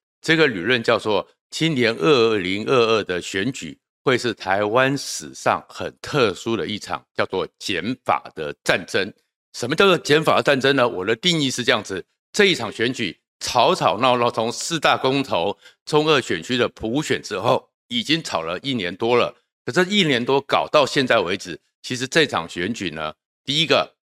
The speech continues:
没有主角，第二个没有主轴，第三个没有主战场，完全的零碎化。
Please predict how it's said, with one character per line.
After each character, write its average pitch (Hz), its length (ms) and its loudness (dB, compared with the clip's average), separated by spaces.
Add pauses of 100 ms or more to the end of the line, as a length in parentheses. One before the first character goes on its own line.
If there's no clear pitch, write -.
没 117 200 2
有 113 120 4
主 98 220 -8
角， 87 200 0 (460)
第 143 160 4
二 131 60 4
个 104 260 0
没 117 200 2
有 127 140 4
主 90 240 -6
轴， 80 380 -6 (160)
第 131 100 -4
三 131 160 2
个 110 280 0
没 110 180 0
有 127 160 4
主 87 240 -10
战 110 240 2
场， - 260 -6 (280)
完 117 320 2
全 131 160 -2
的 120 100 4
零 95 180 -8
碎 113 220 0
化。 87 260 0